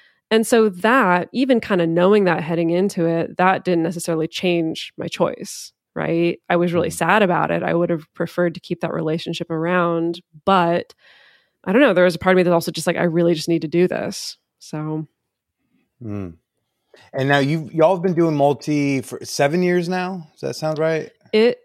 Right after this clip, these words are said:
Speaker 1: will be
Speaker 2: Eight?
Speaker 1: eight years in August
Speaker 2: Mm-hmm.
Speaker 1: of this year. Yeah.
Speaker 2: Yeah. I knew we were both very close. I'm, I'm eight years, uh, this
Speaker 1: Mm-hmm.
Speaker 2: weekend. Uh,
Speaker 1: Oh,
Speaker 2: we, we, yeah.
Speaker 1: congratulations.
Speaker 2: We're, fuck, I,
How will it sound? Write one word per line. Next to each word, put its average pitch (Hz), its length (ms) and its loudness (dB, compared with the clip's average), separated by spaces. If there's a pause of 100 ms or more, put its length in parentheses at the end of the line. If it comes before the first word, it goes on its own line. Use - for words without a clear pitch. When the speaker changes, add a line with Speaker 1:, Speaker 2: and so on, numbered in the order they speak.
(120)
Speaker 1:
will 190 640 0
be 175 720 0
Speaker 2:
Eight? - 100 -2
Speaker 1:
eight 185 360 2
years 175 500 0
in 170 400 -2
August 165 880 -6 (200)
Speaker 2:
Mm-hmm. 107 440 -8
Speaker 1:
of 147 100 -8
this 160 200 -6
year. - 260 -10 (100)
Yeah. - 120 -18 (160)
Speaker 2:
Yeah. 101 320 0
I 101 100 -4
knew 139 160 2
we 139 120 2
were 135 240 4
both 113 260 0
very 120 220 2
close. 117 320 0
I'm, 117 160 0
I'm 117 200 -4
eight 123 160 0
years, 113 380 -2
uh, 110 220 4
this 175 180 0
Speaker 1:
Mm-hmm. 165 80 -2
Speaker 2:
weekend. 135 300 -4 (260)
Uh, 90 180 -4
Speaker 1:
Oh, 98 60 2
Speaker 2:
we, 98 60 2
we, 92 80 2
yeah. - 60 -6
Speaker 1:
congratulations. 160 1000 -2
Speaker 2:
We're, 104 280 -4 (360)
fuck, 127 200 -2
I, 123 300 2